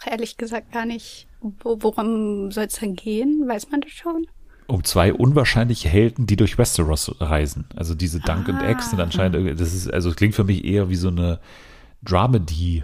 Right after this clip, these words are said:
Speaker 1: Mhm.
Speaker 2: wie so zwei so kuriose Ritters-Leute da irgendwie durchs, durchs Land reisen und dann,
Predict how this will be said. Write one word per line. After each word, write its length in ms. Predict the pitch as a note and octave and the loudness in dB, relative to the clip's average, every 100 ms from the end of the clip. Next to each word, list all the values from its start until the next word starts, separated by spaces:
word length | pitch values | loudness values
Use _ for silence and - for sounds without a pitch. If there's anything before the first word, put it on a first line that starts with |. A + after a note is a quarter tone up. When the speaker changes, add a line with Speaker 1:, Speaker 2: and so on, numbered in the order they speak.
| - | -6
Speaker 1:
Mhm. 180 | A#3+ A#3+ | -8 -4
Speaker 2:
wie 120 | A#3 | -2
so 80 | C#4+ | -4
zwei 580 | - - - F#2 G2+ G2 F#2 | -4 -6 -2 0 0 0 -4
so 180 | G#2 F2+ | -4 -4
kuriose 680 | - F#2+ F2 F2 G#2+ F#2+ F2+ | -2 0 2 4 4 4 4
Ritters-Leute 760 | C3 - E2 - D#2+ E2 F2+ F2+ | 2 2 0 0 0 2 2 0
da 160 | D#2 | -2
irgendwie 240 | E2 F2 F2 | -2 -2 -2
durchs, 300 | F#2 - - | -2 -4 -4
durchs 180 | F#2 | -4
Land 260 | F2+ G2 F#2 | -2 0 0
reisen 460 | D#2 D#2+ D#2+ G2 D#2+ | 0 0 0 -2 -2
und 200 | E2+ E2+ | -2 -2
dann, 220 | E2+ | -2